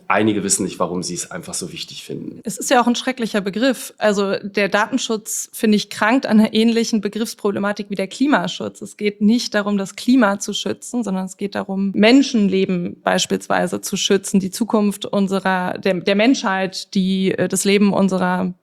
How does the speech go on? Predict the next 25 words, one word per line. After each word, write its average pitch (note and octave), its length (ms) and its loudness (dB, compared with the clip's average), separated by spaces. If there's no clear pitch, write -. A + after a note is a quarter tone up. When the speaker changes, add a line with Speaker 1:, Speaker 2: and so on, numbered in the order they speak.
Speaker 2:
Kinder. B3 540 6
Äh, G#3 160 2
und G3+ 140 2
beim G3+ 180 4
Datenschutz G#3+ 460 0
geht's G#3+ 160 -4
natürlich G#3 280 0
auch - 60 0
nicht G#3 160 2
darum, G3 220 0
Daten G#3+ 300 0
zu - 120 -8
schützen, F3+ 440 -4
sondern F#3 480 0
ein G3+ 40 -4
besserer F#3+ 360 -2
Begriff, G3 260 -6
finde G3 160 -4
ich, - 140 -10
ist - 100 -12
informationelle F#3+ 720 0
Selbstbestimmung F#3+ 920 -6
oder - 460 -6
Privatheit. G3 1040 0
Ähm, F#3 460 -2